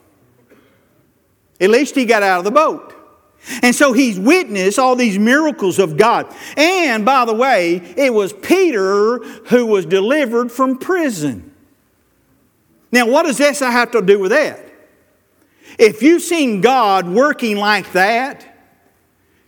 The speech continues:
can you now understand why you would be humbled? Wow, God did this, and I saw him do it.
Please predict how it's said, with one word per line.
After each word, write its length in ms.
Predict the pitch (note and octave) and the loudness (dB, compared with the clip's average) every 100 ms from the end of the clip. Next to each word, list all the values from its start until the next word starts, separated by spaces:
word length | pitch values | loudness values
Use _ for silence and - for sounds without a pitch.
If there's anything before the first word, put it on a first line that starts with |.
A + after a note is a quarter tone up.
| - | -4
can 180 | A#3 G#3 | -2 0
you 140 | A#3+ | 0
now 480 | A3+ A#3+ D4+ D4 C4+ | 0 0 0 0 0
understand 600 | B3+ A3 G#3 A#3 B3 A#3 | -2 -2 -2 -2 0 0
why 180 | G#3+ A3 | 0 0
you 220 | G#3 A3 | -2 0
would 140 | G3 | 0
be 420 | E3+ G#3 F3 - - | 0 -2 -4 -10 -20
humbled? 600 | - D#3+ F3 G3+ B3+ C#4 - - _ _ _ _ _ _ _ _ _ _ _ _ - | -6 -2 -2 -2 -2 -4 -12 -20 _ _ _ _ _ _ _ _ _ _ _ _ -6
Wow, 640 | A#2+ F3 F#3 B2+ G#2 A2+ | -2 0 -2 -4 -10 -12
God 440 | G#2 C#3+ G3+ G3+ B2+ | -10 -4 -2 -4 -2
did 240 | D3+ A#2 | -4 -2
this, 540 | D#3 F#3+ F#3 - - - _ _ _ _ _ _ | -2 -2 -4 -8 -12 -14 _ _ _ _ _ _
and 140 | D3+ E3 | -4 -4
I 100 | D#3 | -4
saw 400 | - G#3+ C4+ C4 | -6 -4 -4 -4
him 280 | F3+ E3 | -6 -6
do 240 | D#3+ E4+ F4+ | -4 -2 -2
it. 260 | C#4 - | -6 -14